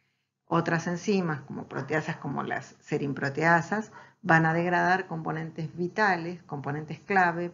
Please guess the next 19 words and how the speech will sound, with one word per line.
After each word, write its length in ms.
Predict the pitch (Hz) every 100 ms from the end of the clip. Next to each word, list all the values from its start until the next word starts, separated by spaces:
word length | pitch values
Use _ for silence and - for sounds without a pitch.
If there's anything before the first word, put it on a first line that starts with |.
| -
del 220 | 147 139
microorganismo. 840 | 139 139 139 139 135 - - 131 - _ _ _ _ _ _ _ _ _ _ _ _ _ _ _
Al 140 | 190 208
mismo 240 | 247 240
tiempo, 680 | 247 240 175 156 156 - - _
si 120 | 151
ustedes 280 | 139 160 160
se 100 | 160
fijan 260 | 175 170
en 120 | 160
la 120 | 151 151
parte 240 | 156 165
inferior 360 | 165 160 160 160
del 160 | 160
fagosoma 640 | 160 175 180 180 202 165
que 80 | 139
tenemos 400 | 135 135 156 143
dibujado 460 | 147 160 147 180 190
acá, 380 | 190 180 180